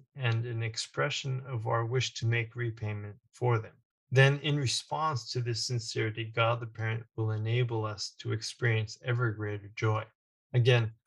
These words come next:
offerings are not something we make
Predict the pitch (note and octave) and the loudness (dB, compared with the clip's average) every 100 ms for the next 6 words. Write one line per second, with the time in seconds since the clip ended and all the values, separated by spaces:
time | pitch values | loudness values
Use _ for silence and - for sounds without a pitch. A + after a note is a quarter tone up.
0 | _ _ C3+ C#3 D3 C#3 C3 A2+ C3+ B2+ | _ _ 6 6 2 0 0 -2 0 4
1 | B2+ C3 C3 - C3 A#2 B2 A#2 A2+ A#2+ | 4 2 0 -2 0 0 0 -2 -2 -2
2 | A#2+ A#2 A#2 A#2 | -2 0 0 0